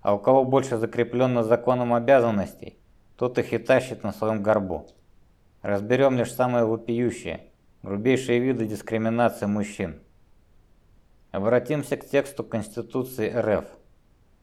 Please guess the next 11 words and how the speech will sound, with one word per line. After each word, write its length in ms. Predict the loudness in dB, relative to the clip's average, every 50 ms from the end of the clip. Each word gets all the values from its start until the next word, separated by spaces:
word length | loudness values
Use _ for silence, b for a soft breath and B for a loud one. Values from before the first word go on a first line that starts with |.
| _ _ _ _ _ _ _
Статья 400 | -8 -8 -6 -4 0 2 2 2
два. 440 | 4 6 6 6 6 4 0 -6 -20 -20 _ _ _ _ _ _ _ _ _ _ _ _
Человек, 640 | -10 -4 0 4 4 4 6 4 2 0 -2 -6 -18 -20 _ _ _ -6
его 200 | -2 0 0 2
права 400 | 4 6 6 6 8 8 8 6
и 40 | 6
свободы 680 | 2 0 0 0 2 2 0 2 2 0 -2 -4 -8 -20 -20 _ _ _ _ _ _ _ -8
являются 520 | -6 -2 0 4 6 6 6 4 2 -2 -2
высшей 360 | 0 0 -2 -2 -2 -6 -6
ценностью. 640 | -4 -2 0 0 0 0 -2 -4 -6 -10 -20 -20 -20 -20 _ _ _ _ _ _ _ _ _ _ -10
Признание, 840 | -6 -4 -4 -2 0 2 2 2 2 0 0 -2 -4 -6 -10 -18